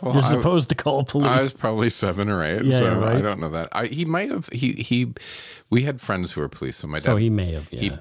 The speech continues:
Speaker 1: he may have said, "Hey," and they probably said, "Oh, you were digging and it was deep, so it's probably really old, so take it to the archaeology museum," and that was the extent of it.
Speaker 2: Yeah, don't take someone's head home.
Speaker 1: No.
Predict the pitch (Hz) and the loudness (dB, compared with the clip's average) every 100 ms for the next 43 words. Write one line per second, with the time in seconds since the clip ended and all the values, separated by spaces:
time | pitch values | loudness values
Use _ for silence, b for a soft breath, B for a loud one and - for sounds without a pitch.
0 | - 104 104 95 95 87 82 - 73 73 | -4 -2 0 0 0 -2 -4 -4 -4 -2
1 | 131 160 117 87 80 78 71 - - - | -4 -2 -2 -2 -4 -6 -6 -8 -8 -8
2 | - - 131 170 131 101 87 85 95 90 | -8 -4 -2 0 2 0 0 -2 0 -2
3 | 87 117 98 76 73 73 76 76 - 135 | -2 -2 0 0 0 0 -2 -2 0 -2
4 | 123 - 80 78 78 - - _ - - | -2 -4 0 0 0 -4 -20 _ -12 -4
5 | 73 95 85 87 95 90 - B B B | -4 -6 -8 -4 -2 -2 -4 B B B
6 | 78 92 101 95 104 117 85 73 - 80 | 2 2 2 -2 0 2 2 0 -6 -4
7 | 113 107 - - 98 104 - 107 107 90 | -2 -2 -4 -2 0 0 -2 -2 -2 0
8 | 80 73 69 73 78 90 92 92 87 80 | 0 -2 -2 0 0 0 -2 -4 -6 -6
9 | - 85 - - - - - 85 82 131 | -8 -10 -10 -12 -14 -14 -8 -6 2 4
10 | 135 - 120 - 123 107 92 101 87 78 | 4 4 0 2 0 2 0 0 0 -2
11 | 67 71 92 76 - | -4 -6 -4 -4 -4